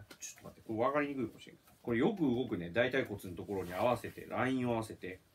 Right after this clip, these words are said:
こうやって、こういうふうに結んでください。何でもいいです。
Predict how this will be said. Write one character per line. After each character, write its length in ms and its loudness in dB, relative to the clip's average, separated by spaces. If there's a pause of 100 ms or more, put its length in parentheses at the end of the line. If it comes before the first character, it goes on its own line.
(920)
こ 100 -16
う 40 -12
や 40 -12
っ 40 -14
て、 200 -8 (1400)
こ 320 -4
う 80 6
い 40 6
う 20 4
ふ 60 2
う 20 -
に 80 -4 (160)
結 100 -20
ん 60 -12
で 60 -20
く 20 -20
だ 60 -20
さ 920 -20
い。 40 -20 (840)
何 160 -2
で 60 -6
も 60 -8
い 40 -14
い 20 -20
で 80 -20
す。 120 -20